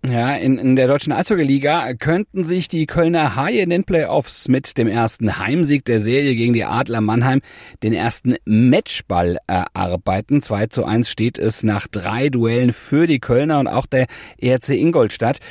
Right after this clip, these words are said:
könnte das schaffen, ähm, bei der Düsseldorfer E G. Die führen auch im Moment mit zwei zu eins. Neunzehn dreißig geht's jeweils los.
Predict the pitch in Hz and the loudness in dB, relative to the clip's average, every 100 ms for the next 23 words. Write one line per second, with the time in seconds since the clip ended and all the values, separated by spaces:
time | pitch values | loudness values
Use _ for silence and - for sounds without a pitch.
0 | - - 147 160 185 165 131 139 - 127 | -20 -4 0 0 0 -2 -2 -2 -4 -2
1 | 143 160 156 156 120 127 127 127 117 113 | 0 2 2 2 4 4 4 2 0 -4
2 | 120 120 120 113 117 113 135 143 120 117 | 0 2 2 2 0 2 0 2 2 2
3 | 117 113 - 107 113 143 101 - 139 127 | 2 0 -2 -6 0 0 0 0 0 0
4 | - 113 98 - 113 117 104 104 - 98 | 0 0 0 -2 -2 0 0 -2 -2 -4
5 | - - - 101 95 95 117 - 113 - | -4 -12 -8 -6 -6 -6 -6 -4 -4 0
6 | 135 185 202 165 110 139 151 127 110 - | 0 0 -2 -4 -2 -2 -4 -6 -8 -6
7 | 101 87 - 57 - | -6 -6 -10 -14 -16